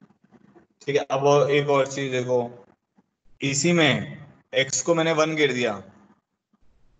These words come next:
इसी में अगर मैं X को one put करता हूँ तो क्या बनेगा अपने पास,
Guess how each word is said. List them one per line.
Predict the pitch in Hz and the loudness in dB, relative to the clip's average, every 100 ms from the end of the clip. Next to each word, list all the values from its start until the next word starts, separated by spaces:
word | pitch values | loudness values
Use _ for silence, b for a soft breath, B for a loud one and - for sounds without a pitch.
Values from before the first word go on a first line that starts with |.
| - - | -20 -16
इसी | 127 143 | -12 -8
में | 156 | -2
अगर | 151 156 | 0 0
मैं | 156 156 | 2 0
X | 151 - | -2 -4
को | 160 | -2
one | 151 156 | -2 -2
put | 156 151 151 | -4 -4 -2
करता | 147 135 | -2 -2
हूँ | 107 104 - | -4 -8 -12
तो | - | 0
क्या | 147 | 2
बनेगा | 151 151 151 | 2 2 2
अपने | 147 147 | 0 -2
पास, | 139 113 - | -2 -2 -8